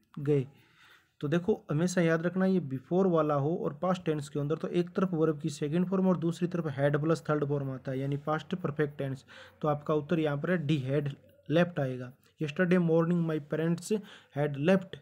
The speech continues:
for work before I woke up, यानी मेरे उठने से पहले वो जा चुके थे। प्रश्न नंबर छः देखिए क्या है, select the word that means the same as the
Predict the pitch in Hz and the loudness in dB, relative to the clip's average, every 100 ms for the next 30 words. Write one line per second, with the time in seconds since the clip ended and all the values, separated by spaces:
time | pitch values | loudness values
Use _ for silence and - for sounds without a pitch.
0 | - 156 151 151 185 185 139 139 151 147 | -2 0 2 0 -2 -4 -10 -4 -4 -2
1 | 165 240 147 143 143 143 147 151 160 180 | -6 -4 -6 -6 -8 -4 -6 -4 -2 -2
2 | 196 190 190 175 147 135 135 151 214 - | -4 -2 -2 -2 -6 -4 -4 -2 -4 -8
3 | _ 139 151 147 - 127 - 120 _ _ | _ -4 -2 -2 -10 -12 -12 -20 _ _
4 | _ _ _ _ _ _ _ 139 139 208 | _ _ _ _ _ _ _ -10 -4 -2
5 | 208 196 - 196 160 147 165 - 170 160 | -2 -4 -2 0 0 -2 -6 -2 -2 -2
6 | - - - 156 185 185 175 180 143 139 | -6 -12 -2 2 2 0 0 2 4 2
7 | 165 170 - 143 165 170 160 170 175 175 | 0 -2 -8 0 2 2 -2 -2 -2 -2
8 | 170 143 151 156 170 - 151 147 139 | -4 -2 -2 0 -2 -2 -2 0 0